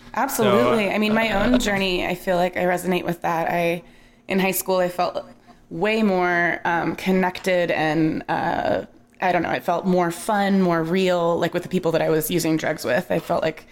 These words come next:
Speaker 1: I got a breath of fresh air in those circles versus the kind of in my personal experience, like, the stuffy kind of school experience I was having, a, a family life and church background that I couldn't really relate to. And it was like,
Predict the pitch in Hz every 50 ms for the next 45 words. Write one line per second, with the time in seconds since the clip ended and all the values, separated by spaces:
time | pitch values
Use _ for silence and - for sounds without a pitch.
0 | - - - - - - - 165 170 165 170 160 156 160 - - - - - -
1 | - - 175 185 208 190 170 - 180 - - - 160 160 - - - 156 160 156
2 | 156 160 165 151 170 170 - 175 165 - 170 160 151 160 - 147 156 - 156 160
3 | - - 151 - - 160 170 160 156 - - - - - - - - - - -
4 | - - _ - - 175 185 180 170 165 147 156 - - 185 175 - 175 165 160
5 | - - 165 160 165 - 170 - - 160 - - - 170 156 - 175 170 160 151
6 | 156 - - 165 160 147 - - - 175 175 170 165 170 - 165 156 151 151 151
7 | 143 - 160 151 156 151 - - 160 151 147 156 156 151 151 147 147 143 - 156
8 | - - - 151 - - 180 156 151 147 147 147 151 151 156 151 147 - - -
9 | 160 156 147 - - 185 - - - - - - - - - 165 160 156 160 156
10 | 156 151 - - 170 - - 165 160 160 - - 165 170 165 - - - 170 165
11 | 170 151 - 165 - - - 165 - - 135 123 - - -